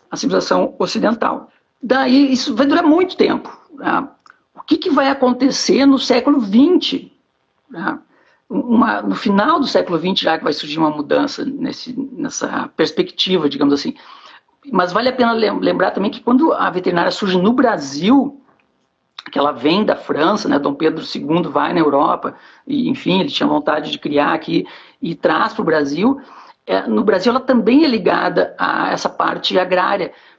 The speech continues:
porque, e, e saúde pública, porque, primeiro, na veterinária militar, surgiu por uma necessidade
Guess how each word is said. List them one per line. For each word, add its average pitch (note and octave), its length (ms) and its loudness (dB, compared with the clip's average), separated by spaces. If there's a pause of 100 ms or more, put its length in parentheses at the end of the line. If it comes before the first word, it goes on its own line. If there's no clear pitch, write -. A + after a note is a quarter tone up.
porque, - 240 -2
e, F3+ 500 -4
e E3+ 40 -4
saúde F3+ 300 -2
pública, G3+ 300 -2
porque, F#3+ 260 -2
primeiro, G#3+ 400 4
na E3+ 140 0
veterinária A3 460 0
militar, F#3+ 760 0 (640)
surgiu A3+ 520 0
por A#3+ 100 0
uma B3 140 4
necessidade A3+ 1080 0